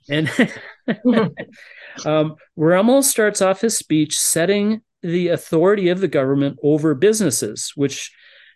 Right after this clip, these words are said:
today would not endear him in the least to the neoliberals, uh, today. Um, he says, quote, "The superior position of public government over private business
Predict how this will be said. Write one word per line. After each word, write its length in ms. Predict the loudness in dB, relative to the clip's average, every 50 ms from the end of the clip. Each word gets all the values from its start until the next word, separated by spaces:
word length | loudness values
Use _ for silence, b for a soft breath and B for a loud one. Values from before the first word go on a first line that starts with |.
| b
today 360 | -4 -2 0 2 2 2 2
would 200 | 4 2 2 2
not 240 | 2 2 2 2 2
endear 460 | 2 0 0 0 2 2 2 2 2
him 320 | 0 0 0 0 0 0 0
in 100 | 0 0
the 100 | 0 0
least 440 | 0 2 2 2 2 0 -2 -6 -8
to 80 | -6
the 100 | -4 -2
neoliberals, 1040 | 0 2 2 2 2 2 2 2 0 2 2 0 0 0 -2 -2 -4 -4 -6 -6 -8 -8
uh, 280 | -8 -6 -6 -6 -8 -10 -12
today. 580 | -10 -8 -4 -2 0 0 0 -2 -4 -8 -12 b b b b b b b b b b _
Um, 340 | -4 -2 -2 -2 -2 -4 -10
he 240 | -6 -2 0 0 0
says, 420 | 0 2 2 2 2 2 2 0
quote, 380 | -2 2 4 4 4 4 0 -6 _ _ _ _ _ _ _
"The 80 | -4 -2
superior 760 | -2 -2 -2 -4 -6 -4 0 2 4 4 4 4 4 4 2
position 580 | 2 2 0 0 2 2 0 0 0 0 0 0
of 140 | 0 -2 -6
public 380 | -4 -4 0 2 2 2 2
government 560 | 2 0 2 2 2 2 0 0 0 -2 -6 -6 -2
over 300 | 0 0 2 2 2 0 0
private 600 | 0 -6 -2 0 0 0 2 2 0 0 0 _
business 640 | 0 0 0 0 0 -2 -2 -2 -4 -6 -8 -10